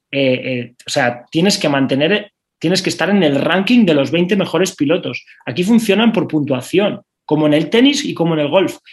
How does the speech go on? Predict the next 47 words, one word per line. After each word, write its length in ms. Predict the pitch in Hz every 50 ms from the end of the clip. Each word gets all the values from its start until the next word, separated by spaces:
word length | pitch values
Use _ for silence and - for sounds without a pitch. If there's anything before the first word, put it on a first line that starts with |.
| -
Yo 200 | - 151 180 196
quiero 240 | - 233 233 220 202
creer 260 | - 156 165 180 202
que 80 | 190 165
la 120 | 151 143
Fórmula 340 | 143 151 147 147 143 139 135
uno 160 | 135 131 131
es 120 | 127 123 -
un 60 | 139
deporte. 520 | 131 127 123 - 127 123 123 _ - 117 _ _ _ _ _ _ _ _ _ _ _ _ _ _ _ _ _ _ _ -
Quiero 180 | - 175 208 254
seguir 480 | - - 196 - 214 240 269 - -
creyendo 420 | - 170 156 156 151 175 208 240 254
y 60 | 226
defendiendo 540 | 190 180 - - 160 156 170 202 233 233 233
que 80 | 180
la 100 | 165 139
Fórmula 300 | - 160 156 160 151 147
uno 120 | 143 143 139
es 140 | 131 -
un 60 | 147 139
deporte. 360 | 131 123 - 139 131 - 143
Entonces, 320 | 135 123 156 143 139 -
si 140 | - 139 139
la 100 | 135 120
Fórmula 300 | - 165 170 196 214 220
uno 220 | 226 226 208 180
creemos 440 | - 160 151 156 185 180 156 135 -
que 100 | - 160
es 80 | 151 165
un 80 | 180 170
deporte, 380 | 165 139 143 160 175 170 233
tenemos 340 | 233 165 151 165 196 214 208
que 80 | - 185
defender 480 | 175 - - 139 147 165 190 220 277 - - _ _ _ _ _ -
la 140 | - 147 143
puntuación 640 | 147 156 151 135 143 139 - 185 196 220 233 226 -
y 100 | - 151
el 120 | 147 139 135
ranking 580 | - 156 160 180 196 190 233 233 247 247 - _
de 140 | - 135 147
los 180 | 139 139 131 -
mejores 480 | 135 131 - - 175 196 202 - 143
veinte 300 | 139 175 180 196 190 196
pilotos 420 | - 175 165 180 175 208 196 - -
del 180 | 147 139 131 135
mundo. 360 | 156 175 170 139 117 -